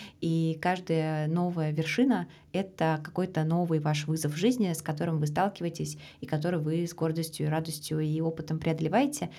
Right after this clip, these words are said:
забирая из него всё то ценное, чему он вас научил. И вот именно этот опыт, опыт этого столкновения с вызовом и его преодоления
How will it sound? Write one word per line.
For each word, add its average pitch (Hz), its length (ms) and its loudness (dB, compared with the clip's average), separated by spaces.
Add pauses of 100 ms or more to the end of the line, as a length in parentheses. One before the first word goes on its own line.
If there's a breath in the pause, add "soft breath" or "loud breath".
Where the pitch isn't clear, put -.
забирая 170 420 2
из 175 80 0
него 165 240 0
всё 147 220 -4
то 180 320 -2 (300 loud breath)
ценное, 180 420 2
чему 165 300 0
он 175 160 2
вас 170 200 0
научил. 147 460 0 (360 loud breath)
И 165 40 0
вот 160 280 0
именно 185 340 4
этот 170 360 -2
опыт, 233 420 2 (300)
опыт 160 340 -2
этого 151 640 0 (180 loud breath)
столкновения 170 640 2
с 151 100 -6
вызовом 160 360 0
и 165 80 0
его 160 180 4
преодоления 165 640 2